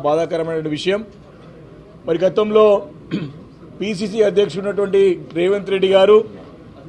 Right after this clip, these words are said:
మరి గతంలో అసెంబ్లీలో కాంగ్రెస్ పక్ష నేతగా ఉన్నటువంటి బట్టి విక్రమార్క గారు, వీరిద్దరు కూడా మేము అధికారంలో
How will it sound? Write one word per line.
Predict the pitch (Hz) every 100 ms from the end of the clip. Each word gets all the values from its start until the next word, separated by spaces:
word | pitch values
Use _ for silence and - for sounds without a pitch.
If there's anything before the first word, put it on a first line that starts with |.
| 190 - - - 165
మరి | 196 196 175 - -
గతంలో | 170 202 220 214 208 196 - - - - - - - - - 160
అసెంబ్లీలో | - 226 220 220 220 202 190 - - - -
కాంగ్రెస్ | 190 208 214 214 214
పక్ష | 190 220 202 190
నేతగా | 196 208 202 190
ఉన్నటువంటి | 190 185 196 185 196 175
బట్టి | 170 214
విక్రమార్క | 202 - 190 190 156 180
గారు, | 165 139 - - - - - - - -
వీరిద్దరు | 175 175 208 226 214
కూడా | 214 202 175 - - - - - - - - - -
మేము | 175 185 180
అధికారంలో | 214 220 226 220